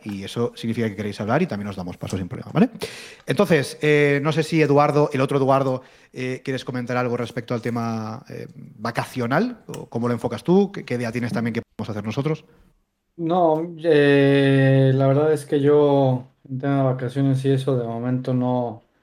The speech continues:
Speaker 2: no, no, no me voy a, a tomar. Yo voy a estar de manera normal,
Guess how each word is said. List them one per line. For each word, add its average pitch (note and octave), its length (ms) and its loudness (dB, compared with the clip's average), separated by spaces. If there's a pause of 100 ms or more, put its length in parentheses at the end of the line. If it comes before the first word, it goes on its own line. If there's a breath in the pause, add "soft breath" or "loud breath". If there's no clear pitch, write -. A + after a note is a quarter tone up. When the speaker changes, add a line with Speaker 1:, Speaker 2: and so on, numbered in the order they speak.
(200)
Speaker 2:
no, B2+ 220 -2
no, B2+ 260 0
no C3 140 -2
me B2 120 -2
voy B2 200 0
a, A2 300 -4 (100)
a A2+ 100 -10
tomar. C3 320 2
Yo C3+ 120 2
voy A#2+ 100 -6
a A#2 40 -8
estar A#2+ 360 -2
de A2+ 160 -6
manera A2+ 760 -6 (460)
normal, C#3 640 2